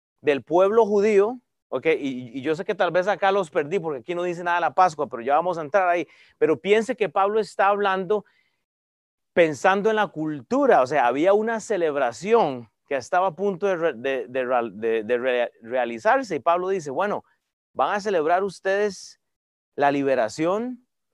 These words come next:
¿Van a recordar lo que Dios hizo con sus padres? Y ustedes están todos sucios, o sea,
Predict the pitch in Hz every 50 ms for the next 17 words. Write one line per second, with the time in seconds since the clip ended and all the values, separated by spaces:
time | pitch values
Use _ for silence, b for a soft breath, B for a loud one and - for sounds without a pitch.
0 | _ _ _ _ _ _ _ _ _ _ 117 139 156 190 220 226 214 226 170 -
1 | 165 139 131 170 185 208 220 202 165 156 135 143 165 185 180 170 208 196 202 214
2 | - 226 214 196 156 - 143 123 - - - - 175 175 196 208 226 226 254 269
3 | 254 - - - - - 247 262 190 175 - - 160 170 185 208 208 196 196 160
4 | - 202 196 202 175 - 202 196 208 190 151 - - 175 196 180 - 247 233 208
5 | 165 185 175 127